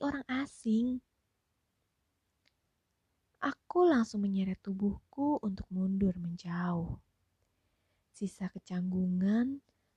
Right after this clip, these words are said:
masih tersisa di antara kami. Kini, dengan jarak yang sudah satu meter,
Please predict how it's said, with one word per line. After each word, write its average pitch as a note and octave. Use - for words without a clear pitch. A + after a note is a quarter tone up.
masih G3
tersisa G#3
di G3
antara F3+
kami. F#3
Kini, G#3+
dengan F#3+
jarak G#3
yang F#3+
sudah F3+
satu -
meter, F3+